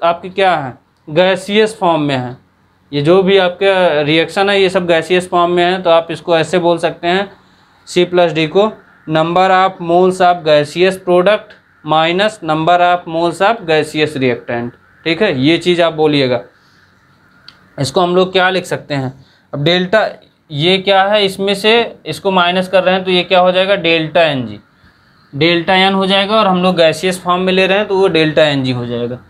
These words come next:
तो केपी equals to केसी into आरटी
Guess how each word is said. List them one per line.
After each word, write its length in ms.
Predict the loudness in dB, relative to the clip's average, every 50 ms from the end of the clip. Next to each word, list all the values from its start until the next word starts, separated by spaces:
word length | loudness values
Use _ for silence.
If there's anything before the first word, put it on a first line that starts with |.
| _ _ _ -20 -20 -20 _ _ _ -16
तो 60 | -16
केपी 640 | -8 -2 0 0 0 0 0 0 0 2 2 2 0
equals 400 | 0 0 0 0 0 0 -2 -4
to 280 | -2 -2 0 0 0 -2 -4 -10 -18 -20 _ _ -20 -20 -20 -20 -20 -20 -20 -20 -20 -20 -20 -20 -10 -4
केसी 480 | 0 0 2 2 0 -2 -2 0 2 2 2 2 2 2
into 460 | 2 2 2 2 0 2 2 2 2 2
आरटी 640 | 2 2 2 0 0 -4 -6 -6 -4 -2 0 0